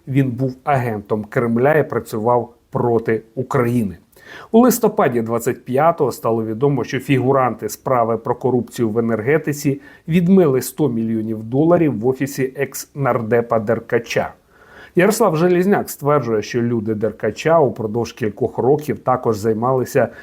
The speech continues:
військовими закупівлями і навіть обирали українських дипломатів. Саме в тому сумнозвісному бек-офісі Деркача, де крутився Міндіч і вся та енергетична братія,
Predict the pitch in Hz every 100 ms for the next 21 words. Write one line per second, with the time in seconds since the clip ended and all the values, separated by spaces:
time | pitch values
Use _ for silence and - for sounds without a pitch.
0 | - - 170 - 156 120 110 110 117 -
1 | 113 - 170 165 156 147 135 143 135 135
2 | 131 156 135 131 127 131 131 127 127 -
3 | - 151 156 127 98 - 107 - _ 131
4 | 139 139 135 135 110 - 76 _ - -
5 | 214 226 196 - 190 175 120 107 113 113
6 | 113 113 123 123 120 113 107 120 117 -
7 | - 160 165 139 - 120 98 101 - 104
8 | - 160 139 123 - 113 - 117 - 117
9 | 110 _ 143 127 147 156 139 - - -
10 | 131 - 131 131 113 - 127 120 110 117
11 | 120 113 - 107 98 113 123 139 139 123